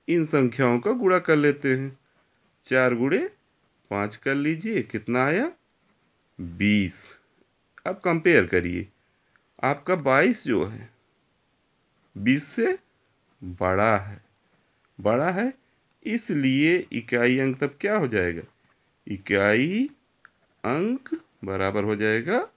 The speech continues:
सात, जो कि बड़-, अब इसमें बड़ा, इकाई में बड़ा कौन है? सात। तो इकाई अंक सात आ गया बड़ा। और दहाई के लिए हमने बताया, जो इनमें छोटा,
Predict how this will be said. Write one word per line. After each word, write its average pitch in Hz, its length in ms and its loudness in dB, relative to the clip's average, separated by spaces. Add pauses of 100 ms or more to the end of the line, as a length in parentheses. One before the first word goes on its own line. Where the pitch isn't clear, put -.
(100)
सात, 90 840 -2 (180)
जो 95 60 -6
कि 113 140 -8
बड़-, 101 500 0
अब 98 140 -4
इसमें 110 260 -6
बड़ा, 117 220 2
इकाई 110 340 0
में 123 180 0
बड़ा 123 180 0
कौन 165 280 -2
है? 113 60 -4
सात। 95 400 -2 (840)
तो - 60 -16 (340)
इकाई 104 300 4
अंक 101 140 0
सात 240 320 -2
आ 302 100 2
गया 294 240 0
बड़ा। 160 280 0 (840)
और 240 380 0 (760)
दहाई 151 400 4
के 185 120 0
लिए 175 120 4
हमने 160 160 4
बताया, 143 340 2
जो 147 140 2
इनमें 135 220 6
छोटा, 127 640 0